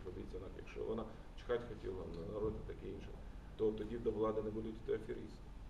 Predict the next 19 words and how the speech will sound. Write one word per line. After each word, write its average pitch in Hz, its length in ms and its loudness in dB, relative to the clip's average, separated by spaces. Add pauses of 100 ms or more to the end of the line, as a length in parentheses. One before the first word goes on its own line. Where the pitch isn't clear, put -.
(580)
Вони 113 140 2
б 113 80 0
знатимуть, 127 480 4
що 135 100 0
їх 127 80 0
завтра 131 280 4
знімуть. 131 360 -2 (280)
Ну, 151 100 6
от 151 140 8
зараз 131 240 8 (440)
утік 160 300 0 (120)
мер 101 320 4
в - 40 0
Одесі. - 340 -2 (680)
Ну, 240 120 0
просто - 240 -2
втік 117 300 -6
і - 40 -6
все. - 180 -8